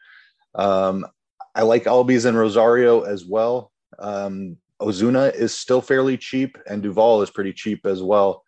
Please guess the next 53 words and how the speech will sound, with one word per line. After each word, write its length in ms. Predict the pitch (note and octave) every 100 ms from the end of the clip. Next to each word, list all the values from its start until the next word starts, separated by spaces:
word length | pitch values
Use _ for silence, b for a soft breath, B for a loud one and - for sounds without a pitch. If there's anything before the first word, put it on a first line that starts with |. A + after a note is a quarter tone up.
| b b b b _
Uh, 520 | F2+ F#2 F#2 F#2 F#2+
so 180 | - G#2+
I, 180 | F#2 F#2 -
I 80 | G2+
think 260 | - G#2
you 80 | A2+
can 140 | - A2
make 160 | -
a 40 | F#2+
stack 340 | A2 G#2 -
here 120 | A2
of 80 | G2+
this 140 | G#2
Braves. 360 | - G#2 G#2+ G2 -
Austin 300 | C3 C#3 A#2
Riley, 280 | A#2+ A#2+
probably 320 | A#2 B2+ C3 B2
a 60 |
little 200 | B2 B2
bit 180 | B2 B2
too 140 | C3+
expensive. 640 | A#2+ - B2 A#2+ - B2 A2+ _ G#2+
I 80 |
would 180 | G#2+ G2
leave 160 | A2+ G#2+
him 180 | A2 G#2+
out, 360 | G#2 A2+ - _ F#2+
um, 320 | F#2 F#2 F2+ -
just 180 | F#2+ -
with 160 | G#2
the, 220 | G#2 F#2+ G2
the 80 |
matchup 380 | G#2+ G#2+ - A2
against 260 | G#2 G2+ -
Gray. 260 | A2 G#2+
Gray 240 | G2 A2 G#2
is 140 | G2
better 240 | G2+ G#2 G#2
against 300 | G#2 G2 G#2+
righties, 400 | G#2 G#2 G#2+ - _ b b b E2+
uh, 160 | F#2+
but 160 | - -
love 240 | A2 A2+
Matt 200 | A2 A2
Olson, 500 | G#2+ G#2 - G#2 G2 _ -
and 200 | G2 F#2+
then, 200 | G2 F#2
uh, 260 | F#2 F2+ - -
Albies 320 | G#2 G2+ F#2+
and 100 | G2
Rosario, 600 | F#2+ F2+ F#2+ F#2 F2+ F2 - _
definitely 460 | F2+ G#2 F2+ F2+ -
co-, 180 | -